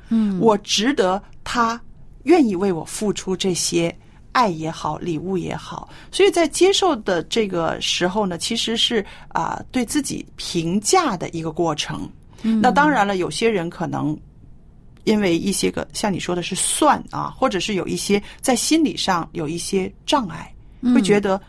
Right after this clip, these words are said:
Speaker 2: 为什么呢？为什么要这样子呢？
Speaker 1: 嗯。
Speaker 2: 他把那个礼物或者是那个情谊的那个东西呢，放得很大很大，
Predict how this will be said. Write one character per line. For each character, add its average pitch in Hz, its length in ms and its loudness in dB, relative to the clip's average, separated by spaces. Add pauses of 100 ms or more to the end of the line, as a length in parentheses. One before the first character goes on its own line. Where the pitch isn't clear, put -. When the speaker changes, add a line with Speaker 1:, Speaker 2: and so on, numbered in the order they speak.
(220)
Speaker 2:
为 285 120 4
什 196 220 0
么 156 100 -6
呢？ 180 180 -10 (180)
为 294 100 2
什 202 160 0
么 180 60 -6
要 185 120 0
这 202 140 -4
样 180 240 -2
子 - 220 -8
呢？ 175 120 -12 (300)
Speaker 1:
嗯。 214 80 -2
Speaker 2:
他 254 100 4
把 240 140 6
那 220 160 -2
个 190 180 0 (1400)
礼 175 240 2
物 226 260 0
或 233 160 0
者 170 100 -2
是 156 120 -6
那 196 120 -2
个 175 80 -4
情 170 520 -4
谊 233 180 0
的 165 160 -2
那 185 160 -2
个 - 240 -4 (300)
东 220 160 2
西 202 180 -2
呢， 170 100 -4
放 208 220 0
得 180 60 -4
很 - 220 -10
大 175 360 -10
很 143 240 -8
大， 165 260 -4